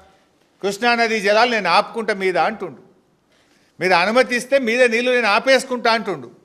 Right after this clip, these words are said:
ఎవడు నష్టపోతాడు? తెలంగాణ పరిస్థితి రెండింటికి చెడ్డ రేవుడవుతుంది. కింద గోదావరి నీళ్ళు పోతే మీద కర్ణాటక వాడు కృష్ణా నీళ్ళు ఆపుకుంటే మన బతికేం కావాలి?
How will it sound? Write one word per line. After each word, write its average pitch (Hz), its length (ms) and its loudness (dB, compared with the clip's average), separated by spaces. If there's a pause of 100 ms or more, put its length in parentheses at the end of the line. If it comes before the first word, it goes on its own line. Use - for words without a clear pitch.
ఎవడు 175 200 -4
నష్టపోతాడు? 220 680 -6 (600)
తెలంగాణ 226 420 2
పరిస్థితి 214 400 -4
రెండింటికి 208 440 0
చెడ్డ 214 140 0
రేవుడవుతుంది. 196 600 -2 (360)
కింద 214 180 0
గోదావరి 226 520 4
నీళ్ళు 226 200 0
పోతే 226 260 2
మీద 220 200 -2 (520)
కర్ణాటక 220 440 0
వాడు 220 180 0
కృష్ణా 220 380 -2
నీళ్ళు 220 240 0
ఆపుకుంటే 196 440 0
మన 196 180 -4
బతికేం 175 420 -2
కావాలి? 147 600 -6